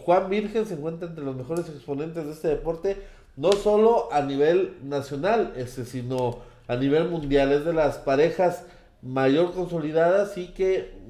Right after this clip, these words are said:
este, tienen, eh, aspiran a medalla, aspiran a colgarse una medalla en, en, este, en estos Juegos Panamericanos que se celebran en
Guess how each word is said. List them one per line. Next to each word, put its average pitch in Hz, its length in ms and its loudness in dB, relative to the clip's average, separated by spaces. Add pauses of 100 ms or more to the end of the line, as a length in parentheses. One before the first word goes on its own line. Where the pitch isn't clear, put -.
este, 123 460 -4
tienen, 165 540 -6 (480)
eh, 113 1080 -2 (500)
aspiran 202 580 2
a 160 40 2
medalla, 147 460 4
aspiran 165 340 -4
a 160 60 -4
colgarse 147 400 -4
una 165 100 -4
medalla 165 720 2 (200)
en, 123 680 -4
en, 127 200 -6
este, 120 760 -4
en 135 80 -4
estos 147 260 -8
Juegos 165 280 -4
Panamericanos 135 640 -6
que 135 100 -12
se 113 160 -16
celebran 151 480 -2 (380)
en 156 240 -2